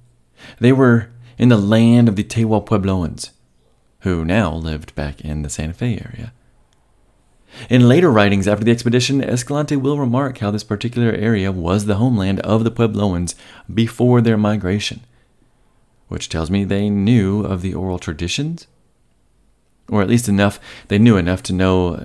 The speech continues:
that part, that they came from there, which is pretty important. The mountain today is off limits to all but the Ute and those who get permission.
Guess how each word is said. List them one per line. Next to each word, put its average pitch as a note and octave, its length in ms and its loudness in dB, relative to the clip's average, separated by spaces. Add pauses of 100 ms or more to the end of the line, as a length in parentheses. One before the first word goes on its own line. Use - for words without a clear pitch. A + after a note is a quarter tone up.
(180)
that F2+ 300 -10
part, D#2+ 400 -10
that D2 120 -14
they E2+ 80 -8
came A2+ 240 -4
from E2 180 -8
there, D#2 200 -8
which A#2+ 160 -12
is - 60 -14
pretty G2 220 -8
important. G2 520 -2 (1600)
The A2+ 100 4
mountain D#3 260 4
today C3 260 6
is B2 120 4
off A2 220 0
limits A2 260 0
to G#2+ 140 -2
all G#2 200 2
but G2 220 -2
the G#2 60 -4
Ute G2 480 -6
and F#2 220 -2
those E2+ 280 -4
who E2+ 140 -6
get - 220 -10
permission. F#2 540 -6